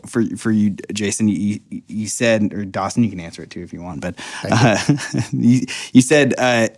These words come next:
Speaker 1: that the image of God was broken in, in us. Is it, is there a difference between broken and destroyed or broken and, and eliminated? What, what's the, what's the fine, fine line here? But is there,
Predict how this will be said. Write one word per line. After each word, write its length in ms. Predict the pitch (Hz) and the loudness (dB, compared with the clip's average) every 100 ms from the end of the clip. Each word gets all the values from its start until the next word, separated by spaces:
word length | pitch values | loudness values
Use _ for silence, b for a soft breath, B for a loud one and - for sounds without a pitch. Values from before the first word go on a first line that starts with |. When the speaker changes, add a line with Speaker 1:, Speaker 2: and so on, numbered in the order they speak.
| _ | _
Speaker 1:
that 200 | 120 120 | -2 0
the 120 | 110 127 | 4 8
image 160 | 143 | 8
of 80 | 131 | 8
God 200 | 117 113 | 4 4
was 140 | 107 95 | 2 0
broken 720 | 104 95 92 98 92 104 123 _ - | -4 -2 -2 -2 0 0 0 _ -10
in, 440 | 110 101 95 95 - | -4 -2 0 -2 -2
in 200 | 104 98 | -4 -2
us. 300 | 95 92 92 - B B B _ | -2 -2 -4 -8 B B B _
Is 200 | 120 117 | 0 4
it, 280 | 131 - - b b b | 2 0 -10 b b b
is 180 | 117 113 | -2 4
there 120 | 135 | 6
a 60 | 135 | 6
difference 380 | 127 127 139 135 | 6 6 6 6
between 500 | - 120 110 101 95 104 | 4 6 6 4 0 -2
broken 640 | 110 107 120 131 123 120 | 0 2 4 4 6 6
and 380 | - 104 98 92 | 4 0 -2 -2
destroyed 800 | 95 - - 113 120 131 135 120 | -6 -6 -2 4 6 8 6 4
or 120 | 101 | -2
broken 420 | 92 110 117 117 | 0 2 2 2
and, 200 | 104 95 - | 2 0 -2
and 280 | 98 95 - _ _ - | -2 -2 -4 _ _ -10
eliminated? 520 | 101 117 127 131 131 | 2 6 8 8 6
What, 160 | 113 107 | 4 4
what's 240 | 131 - | 2 2
the, 200 | - 131 | 2 4
what's 220 | 110 139 | 6 4
the 80 | - | 2
fine, 480 | 123 131 120 120 113 | 0 4 6 6 4
fine 340 | - - 117 113 | 2 0 4 4
line 280 | 104 110 | 4 2
here? 220 | 104 104 98 | 2 0 -2
But 220 | 92 - | -4 -4
is 180 | 110 104 | -4 -2
there, 380 | 110 101 98 | 0 0 -2